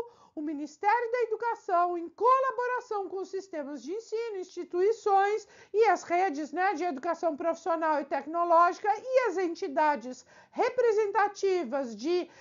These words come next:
empregadores e trabalhadores, observada a classificação brasileira de ocupações, né, a C B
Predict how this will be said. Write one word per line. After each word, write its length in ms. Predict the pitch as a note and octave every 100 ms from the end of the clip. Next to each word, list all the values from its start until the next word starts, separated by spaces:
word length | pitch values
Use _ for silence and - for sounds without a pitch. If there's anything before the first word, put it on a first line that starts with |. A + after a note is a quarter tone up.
| -
empregadores 840 | D#4+ D4 E4 E4+ E4 B3 F4+ A#4 A4
e 120 | A#4
trabalhadores, 1120 | A#4 A4+ G#4 G#4 G#4 E4+ F4+ F4+ F4 F#4 G4 _ _ _ _
observada 920 | C4 G#3 - D4 C4+ B3+ F4+ G#4+ G4+
a 60 | A4
classificação 920 | A4 G#4 G#4 - G4+ G#4 G4 G4+ F#4
brasileira 640 | F#4+ F#4+ F4+ F4+ F4+ E4+
de 100 | C4+
ocupações, 1000 | E4+ E4+ - D4 D4 D4 - D4 E4+ G4+
né, 280 | C#4+ D#4+ F4
a 100 | C#4+
C 200 | C4+ C4
B 120 | G#3